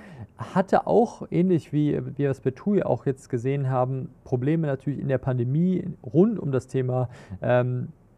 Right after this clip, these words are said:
Pandemie. Also wir hatten einfach keinen Reiseverkehr mehr, Geschäftszwecke sind weggebrochen, Geschäftsmodelle sind weggebrochen. Ähm, tui hält sich noch wacker, das hol-, gucken wir uns gleich noch an.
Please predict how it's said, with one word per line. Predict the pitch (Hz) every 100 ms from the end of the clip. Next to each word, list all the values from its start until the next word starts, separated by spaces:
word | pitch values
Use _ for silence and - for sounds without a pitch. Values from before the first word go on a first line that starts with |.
| _
Pandemie. | - 135 127 127 156 170
Also | 123 117
wir | 120
hatten | 123
einfach | 117 127 107
keinen | - 131 123
Reiseverkehr | 120 156 165 147 - 151
mehr, | 147 147 135
Geschäftszwecke | - - 151 - - - - _ _ _ _ _ _ _ _ - - 139 165 143
sind | 131 117
weggebrochen, | 156 190 156 147 147
Geschäftsmodelle | 131 - 160 - 127 135 180
sind | 123 110
weggebrochen. | 113 120 113 120 147 175 - - - 123
Ähm, | 131
tui | - 233 196
hält | 185 202
sich | -
noch | 147
wacker, | 123 185 202
das | 147 -
hol-, | 180 170
gucken | 185 -
wir | 156
uns | -
gleich | 135 156
noch | 165 139
an. | - 185